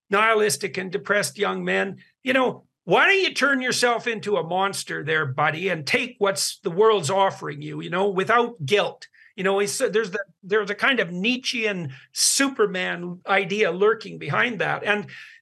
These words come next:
you know, you have to give the devil his due. As I said, I think that's more, that's a more, it's a step on the way to emerging from that depressive, nihilistic state of infantile dependence. Now,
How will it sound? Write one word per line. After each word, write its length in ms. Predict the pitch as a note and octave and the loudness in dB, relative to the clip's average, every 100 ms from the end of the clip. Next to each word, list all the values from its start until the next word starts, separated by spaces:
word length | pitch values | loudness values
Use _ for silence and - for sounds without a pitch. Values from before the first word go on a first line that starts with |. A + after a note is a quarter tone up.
| - | -6
you 120 | B3+ | 0
know, 200 | B3+ B3 | 2 2
you 140 | G#3+ | 0
have 240 | G3+ A#3 - | 2 2 0
to 60 | G3+ | -4
give 240 | A#3 F#3 | -4 -2
the 80 | G3 | 0
devil 320 | G#3+ G#3 G3+ | 0 0 -4
his 180 | F3+ C3 | -6 -2
due. 280 | D#4 C4+ E3+ | 0 0 -2
As 180 | F#3 | -2
I 100 | G3+ | -4
said, 300 | F#3+ C#4+ C4+ | 0 2 2
I 100 | E3+ | 0
think 240 | D#3 G#3+ G3+ | -6 -6 -2
that's 280 | G#3 G3+ G3 | -2 -2 0
more, 400 | G#3 G3+ C3+ - _ _ | 2 2 -2 -8 _ _
that's 380 | F#3 G3+ - - _ - | -2 -2 -2 -8 _ -4
a 80 | G3 | 0
more, 460 | G#3+ A3 G#3+ - - _ _ _ _ _ _ _ _ _ _ | 2 4 2 -4 -12 _ _ _ _ _ _ _ _ _ _
it's 200 | A#3 B3 | -4 -2
a 80 | A3+ | -4
step 460 | - - D#4 D4+ - | -4 0 0 0 -2
on 200 | A#3+ A#3+ | -4 0
the 80 | A3 | 2
way 340 | B3 B3+ G3+ C#3+ | 2 2 0 -4
to 200 | G3+ A3+ | -8 -8
emerging 720 | G3+ G#3 C4 C#4+ G3+ G#3 D3 | -6 2 4 4 0 -6 -4
from 260 | G3+ G3 | -4 -2
that 440 | F#3+ F#3 - D3+ C3 | 0 -2 -4 -10 -4
depressive, 840 | G3+ - - A#3+ A#3 B3 F3 D#3+ | -6 -4 0 2 2 0 -2 -2
nihilistic 800 | G3 G3 G3 G#3+ - - F#3+ - | 2 4 4 2 0 -4 -6 -4
state 440 | - - A#3 F#3+ | -2 0 -2 -4
of 120 | F3 | 0
infantile 560 | A3 A3 G#3 F#3+ G3+ F3+ | 0 -2 -6 0 0 0
dependence. 540 | D#3 C4 C#4+ G3 - | 2 2 2 0 0
Now, 180 | G#3 | 0